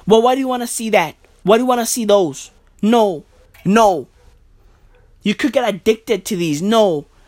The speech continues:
no." I'm like, "Bitch, yo, bro, hey, bro, whether I get addicted or not,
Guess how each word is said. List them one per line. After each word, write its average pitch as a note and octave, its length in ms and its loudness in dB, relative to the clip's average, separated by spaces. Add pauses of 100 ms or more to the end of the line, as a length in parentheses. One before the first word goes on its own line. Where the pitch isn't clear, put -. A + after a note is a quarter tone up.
no." A3+ 440 0
I'm E4+ 120 -6
like, G4+ 260 -6 (200)
"Bitch, G#4+ 440 -4 (1000)
yo, F#4 360 -2
bro, D#4 480 -4 (640)
hey, G#4+ 220 -2 (220)
bro, - 300 2 (1080)
whether D4+ 340 4
I D4+ 140 -2
get C4 260 -6
addicted B3+ 520 -2
or A3 80 2
not, G#3+ 380 2